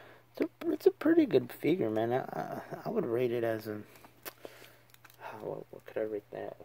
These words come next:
figure as? Like a, maybe a seven,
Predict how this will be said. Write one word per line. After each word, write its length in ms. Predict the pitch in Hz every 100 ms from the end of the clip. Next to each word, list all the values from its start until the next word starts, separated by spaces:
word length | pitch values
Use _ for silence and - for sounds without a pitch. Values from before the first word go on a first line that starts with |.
| -
figure 300 | 113 104 104 104
as? 100 | 104
Like 320 | 104 101 -
a, 200 | 107 104 101 - 117
maybe 400 | 110 113 110 - - - - - - - - - - - - _ _ _ - _ _ -
a 120 | 104 -
seven, 720 | - - 127 127 147 160